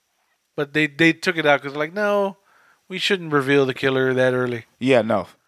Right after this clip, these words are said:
Speaker 2: Absolutely not.
Speaker 1: Yeah.
Speaker 2: Like, somebody should have hit, like, you would just have to see Dorothy get attacked, and then, like, that's it. But
Speaker 1: Yeah.
Speaker 2: you don't want it, but then that wouldn't have made no sense.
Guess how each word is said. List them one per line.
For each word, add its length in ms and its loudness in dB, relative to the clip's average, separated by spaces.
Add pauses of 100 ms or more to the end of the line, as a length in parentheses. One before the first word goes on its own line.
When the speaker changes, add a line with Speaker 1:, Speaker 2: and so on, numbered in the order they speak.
(120)
Speaker 2:
Absolutely 460 0
not. 200 -12 (180)
Speaker 1:
Yeah. 320 -12 (720)
Speaker 2:
Like, 300 0
somebody 340 0
should 160 -6
have 80 -4
hit, 200 0
like, 340 2
you 180 -4
would 100 -2
just 120 -8
have 100 0
to 80 -10
see 120 -6
Dorothy 360 2
get 180 -2
attacked, 680 -4 (720)
and 160 -2
then, 160 -2
like, 260 0
that's 260 -2
it. 240 0 (840)
But 260 0
Speaker 1:
Yeah. 160 -6
Speaker 2:
you 60 0
don't 160 6
want 160 4
it, 100 -2
but 100 -2
then 140 -2
that 140 4
wouldn't 140 0
have 40 -6
made 160 -2
no 100 -4
sense. 420 -6